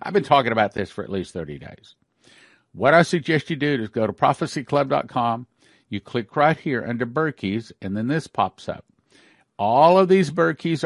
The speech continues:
are now in stock. And <laughs> Joe at our office says, "Be sure to say currently." <laughs> Because as soon as you say this,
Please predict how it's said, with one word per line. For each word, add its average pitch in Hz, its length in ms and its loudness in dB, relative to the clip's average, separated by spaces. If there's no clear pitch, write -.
are 143 120 0
now 147 240 0
in 151 100 -2
stock. - 560 0
And 92 440 -6
<laughs> - 200 -20
Joe 135 320 4
at 123 60 6
our 120 100 4
office 123 420 4
says, 101 320 -4
"Be 110 100 -4
sure 151 220 -6
to 139 60 -8
say 131 180 -2
currently." 131 540 0
<laughs> - 80 -2
Because 123 480 0
as 104 140 -6
soon 196 240 -2
as 170 120 -4
you 180 140 -2
say 185 300 0
this, 147 420 -2